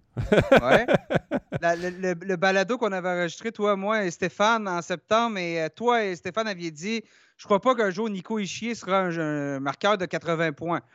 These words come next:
Speaker 1: Euh, et j'avais que-, j'avais soulevé le bémol, j'avais dit, euh, « Non, moi je crois qu'il peut atteindre, euh, t'es en progression, les Devils sont en progression, et je crois que le quatre-vingts points est, est une cible pour lui cette année. »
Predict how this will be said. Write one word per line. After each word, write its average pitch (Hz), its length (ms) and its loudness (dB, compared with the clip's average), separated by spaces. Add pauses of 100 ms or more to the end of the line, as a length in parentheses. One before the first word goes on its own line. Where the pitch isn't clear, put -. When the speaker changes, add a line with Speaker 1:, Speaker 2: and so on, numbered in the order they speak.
(340)
Speaker 1:
Euh, 117 1120 0
et 113 140 -4
j'avais 160 280 4
que-, 196 240 0
j'avais 208 260 2
soulevé 359 260 4
le 349 60 2
bémol, 339 460 4
j'avais 294 220 -6
dit, 285 420 -4
euh, « 254 260 4
Non, 302 260 0
moi 359 100 -6
je - 60 -14
crois 311 180 -2
qu'il 254 300 -10
peut 285 160 -2
atteindre, 269 540 -2
euh, 247 60 -4 (360)
t'es 226 80 2
en 220 80 4
progression, 233 680 -4
les 269 160 -4
Devils 233 360 0
sont 226 180 -6
en 220 100 -2
progression, 202 580 -2
et 190 160 0 (280)
je - 100 -14
crois 247 140 2
que 240 100 -4
le 196 60 2
quatre-vingts 202 500 0
points 233 380 0
est, 143 1120 -4
est 143 100 2
une 196 140 6
cible 220 300 4
pour 165 140 0
lui 175 140 -2
cette 165 180 0
année. » 147 300 0